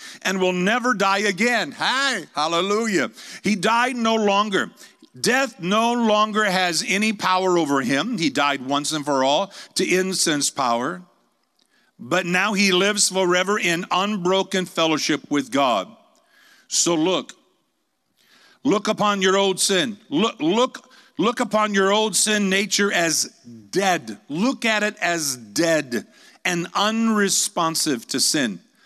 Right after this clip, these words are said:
That you are no longer responding to sin. Aren't you glad? And instead be alive to God, alert to him through Jesus Christ,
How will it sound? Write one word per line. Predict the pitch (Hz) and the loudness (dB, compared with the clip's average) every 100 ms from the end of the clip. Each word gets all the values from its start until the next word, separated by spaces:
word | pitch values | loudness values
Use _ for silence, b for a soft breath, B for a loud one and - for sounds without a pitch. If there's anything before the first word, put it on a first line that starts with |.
| b - | b -4
That | 202 | 0
you | 185 262 | 0 2
are | 202 | 0
no | 196 226 | 2 2
longer | 226 226 220 196 | 2 2 0 0
responding | 175 170 - - 220 220 208 165 147 135 | 2 2 0 0 2 2 2 -2 -2 -2
to | 160 | 0
sin. | - 185 185 117 - | 0 2 0 0 -2
Aren't | 127 135 | -4 -2
you | 147 | -2
glad? | 131 135 110 87 B B B | 2 2 0 -6 B B B
And | 196 196 | -2 0
instead | 185 - 240 254 226 | 0 0 2 0 0
be | 160 214 | 2 2
alive | 190 175 185 202 208 214 185 - | 4 2 2 2 0 -2 -6 -4
to | 196 | -4
God, | 135 170 170 127 113 - | -2 0 2 0 0 0
alert | 196 190 208 226 220 _ | 0 2 2 2 0 _
to | 190 160 | -2 0
him | 160 147 127 139 131 b b _ | 2 2 0 -6 -10 b b _
through | - 143 | -2 0
Jesus | 131 143 139 - 131 113 | 2 0 2 0 0 -4
Christ, | - - 117 87 85 - - | -6 -4 -2 -2 -4 -6 -8